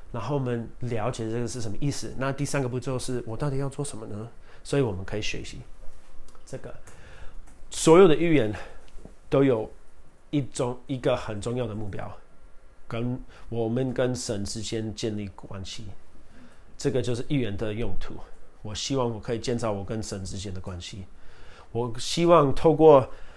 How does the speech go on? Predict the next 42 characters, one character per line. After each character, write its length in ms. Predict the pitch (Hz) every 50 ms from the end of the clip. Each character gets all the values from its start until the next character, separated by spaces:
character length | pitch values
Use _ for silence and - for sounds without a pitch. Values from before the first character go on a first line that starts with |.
| - - -
我 100 | - 113
看 240 | - - - 165 156
到 140 | 151 156 151
的 140 | 139 127 123
这 100 | 139 139
个 80 | 135
画 240 | 120 - - 143 127
面， 260 | 123 127 - 117 107 107
我 60 | 107 107
跟 180 | 139 135 131
Jennifer 320 | - 135 123 131 - - 113
分 180 | - 127 123
享 160 | - 127 110
的 60 | 101 95
时 120 | - -
候， 120 | 113 110
Jennifer 460 | - - 139 127 123 120 - 120 - -
会 200 | - 123 - -
更 200 | - 139 131 135
爱 180 | - 120 110
上 240 | - - 131 107 95 -
帝。 160 | - 107 101 - - - - - - - - - - - - - - -
如 160 | - 139 151
果 180 | 156 170 170 160
我 220 | 143 127 123 123
给 240 | 120 - 123 117 117
出 160 | 117 - 135
去 220 | 123 - - 143 123
的 100 | 123 117
这 100 | - 123
个 220 | 117 123 117 117
预 160 | - 135 123
言 140 | 120 113 101
没 200 | 104 101 101 120
有 100 | 123 123
让 160 | 120 113 117
他 180 | 113 - 120 117
更 160 | - 127 120
爱 120 | - 110 110
上 280 | - - 113 110 101
帝， 220 | - 113 107 107 -
那 260 | - 123 120 113 107